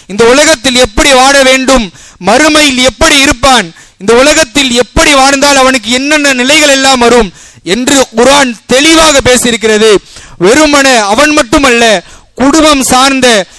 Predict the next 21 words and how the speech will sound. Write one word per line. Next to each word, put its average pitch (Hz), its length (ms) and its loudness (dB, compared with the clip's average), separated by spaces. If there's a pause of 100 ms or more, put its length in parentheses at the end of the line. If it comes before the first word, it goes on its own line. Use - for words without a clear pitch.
(220)
வியாபாரம், 285 480 0
வியாபாரம் 262 600 0
சார்ந்த, 240 540 0 (240)
உத்தியோகம் 294 560 0
சார்ந்த, 254 560 0 (260)
எல்லா 269 440 0
விஷயங்களையும் 277 680 -2
சார்ந்த 247 440 0
குர்ஆன் 240 440 0 (240)
நமக்கு 214 460 -2 (520)
பேசக்கூடிய 233 640 0
ஒரு 202 120 4
உபதேசமாக 233 640 0
ஸல்லல்லாஹு 233 380 0
அலைஹி 220 80 2
வஸல்லம் 202 180 -4
விட்டு 208 160 -6
சென்றிருக்கிறார்கள். 196 760 -2 (400)
இரண்டாவது 262 560 0
விஷயம் 226 380 0 (300)
அஸ்ஸாமிது, 226 800 0